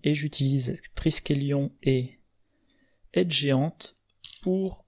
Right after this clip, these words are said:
jouer réponse immédiate. Nick Fury, il me débarrasse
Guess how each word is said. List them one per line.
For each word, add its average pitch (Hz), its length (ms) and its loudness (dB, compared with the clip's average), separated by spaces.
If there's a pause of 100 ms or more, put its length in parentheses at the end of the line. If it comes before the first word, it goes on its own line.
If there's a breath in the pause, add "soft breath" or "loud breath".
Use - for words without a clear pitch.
jouer 160 420 -2
réponse - 480 -2
immédiate. - 500 -4 (1600 soft breath)
Nick 202 220 4
Fury, 135 460 0 (220)
il 156 140 2
me 165 60 2
débarrasse 139 1000 0